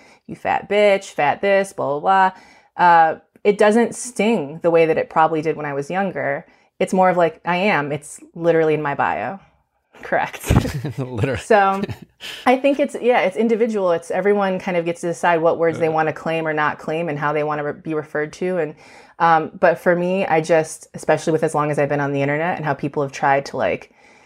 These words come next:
Speaker 1: come at me for every single thing, like, "Your face is lop-, lopsided and your chins are this." I mean, now I'm in videos, like, "Look at my ch-," you know, like, I just, I,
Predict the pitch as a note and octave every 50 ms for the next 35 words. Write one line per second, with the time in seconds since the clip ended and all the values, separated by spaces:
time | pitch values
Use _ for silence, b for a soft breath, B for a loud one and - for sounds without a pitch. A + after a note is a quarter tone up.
0 | b b b - - E3 E3 - E3 E3 D3+ - D3+ - D#3 D3+ D#3+ D#3 D3+ -
1 | D#3+ D#3 D3+ D3 D3 C#3+ - D#3 D#3 D#3+ E3 E3 C#3 A#2+ D3+ - - C#3 E3 F3+
2 | - C#3+ D#3 A2+ B2 C#3+ D3 - - D#3 D#3 D3 D3 D3 - - D3+ C#3+ C#3 C#3
3 | C#3 D3 D3+ D#3 D3+ - - F#3+ G3 F#3+ E3+ D#3 D3 D3 A#2 - C#3+ - B B
4 | B B B B B B B - G#3+ A3 A3+ A3 A3 A3 G#3+ - G#3 A#3 A#3+ B3+
5 | B3+ A#3 G3+ G#3 G#3 G#3+ G#3+ G#3+ G#3+ G#3+ G#3+ G3+ F#3+ F#3+ G3 F3+ E3+ E3 E3 E3
6 | F3 G3+ G#3+ B3+ B3+ B3+ B3 B3+ - - A#3 B3+ C4 C4 C4 A#3+ - A#3+ A#3+ -
7 | A3+ A#3+ A3 B3+ B3+ B3 B3 - _ - - - G3 G3+ G3 G3+ G3+ G3+ G3+ G3+
8 | G3 G3 F#3+ G#3